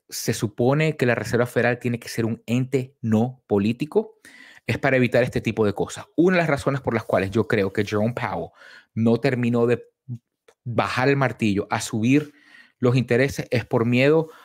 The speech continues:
porque estaba en este proceso de que lo fueran a renombrar otra vez como, eh, chair, como la cabeza de la Reserva Federal.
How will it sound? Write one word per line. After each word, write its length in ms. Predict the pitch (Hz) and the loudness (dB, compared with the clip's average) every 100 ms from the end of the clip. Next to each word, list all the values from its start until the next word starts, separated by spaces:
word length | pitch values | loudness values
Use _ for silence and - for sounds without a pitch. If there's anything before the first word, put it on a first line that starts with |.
| - _ _ | -20 _ _
porque 220 | 127 104 | -4 -2
estaba 240 | - 113 120 | -2 0 2
en 80 | |
este 220 | 120 - - | 0 -2 -4
proceso 420 | 117 - 120 123 | -4 -4 -2 0
de 140 | 113 | 0
que 80 | 113 | 0
lo 80 | 104 | -4
fueran 260 | - 113 | 0 0
a 60 | 107 | 0
renombrar 560 | - 120 113 107 110 117 | -2 0 0 0 0 0
otra 200 | 117 117 | 0 0
vez 140 | 117 | -2
como, 460 | - 117 123 127 - _ _ _ | -2 0 0 -2 -6 _ _ _
eh, 400 | 110 107 101 - | 2 4 2 -2
chair, 500 | - - 127 90 73 - | -4 0 0 0 -4 -8
como 220 | 101 95 | -4 -4
la 100 | 95 | -2
cabeza 420 | 101 110 90 - | 0 0 0 -4
de 100 | 104 | -2
la 60 | 95 | -4
Reserva 260 | 90 98 | -4 -6
Federal. 400 | - 92 82 82 | -4 -6 -6 -12